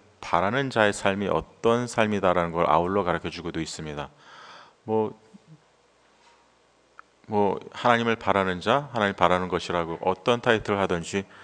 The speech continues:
괜찮을 것 같습니다. 하나님을 바란다는 게 어떤 것인지 여러분 아마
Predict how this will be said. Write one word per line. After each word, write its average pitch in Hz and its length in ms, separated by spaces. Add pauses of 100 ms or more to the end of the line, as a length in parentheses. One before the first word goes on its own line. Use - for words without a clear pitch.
(200)
괜찮을 104 340
것 175 120
같습니다. 156 520 (1300)
하나님을 151 440
바란다는 113 680
게 107 400
어떤 95 380
것인지 82 760 (140)
여러분 98 300
아마 92 500